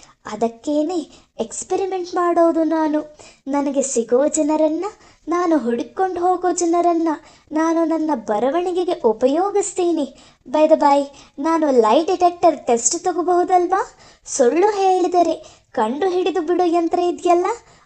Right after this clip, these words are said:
ಅಂದು ಬಿಟ್ಟಳು ಶರತ್ ಯಾಮಿನಿ. ಅಲ್ಲಿದ್ದವರೆಲ್ಲ ದಿಗ್ಭ್ರಾಂತಗೊಂಡಿದ್ದರು. ಪಾಲಿ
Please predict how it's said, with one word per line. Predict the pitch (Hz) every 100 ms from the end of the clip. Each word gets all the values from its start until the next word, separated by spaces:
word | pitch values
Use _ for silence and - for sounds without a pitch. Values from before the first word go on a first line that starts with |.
| _
ಅಂದು | 226 254 330 403
ಬಿಟ್ಟಳು | 381 - 359 339
ಶರತ್ | - 269 220 285 - -
ಯಾಮಿನಿ. | 349 349 349 339 330 - _ _ - - - _ -
ಅಲ್ಲಿದ್ದವರೆಲ್ಲ | 240 233 220 220 285 285 311 311 339 370 302 - - - 208
ದಿಗ್ಭ್ರಾಂತಗೊಂಡಿದ್ದರು. | 254 202 180 208 208 240 302 381 349 359 349 294 277 359 339 339 - - _ _
ಪಾಲಿ | 254 254 277 349 -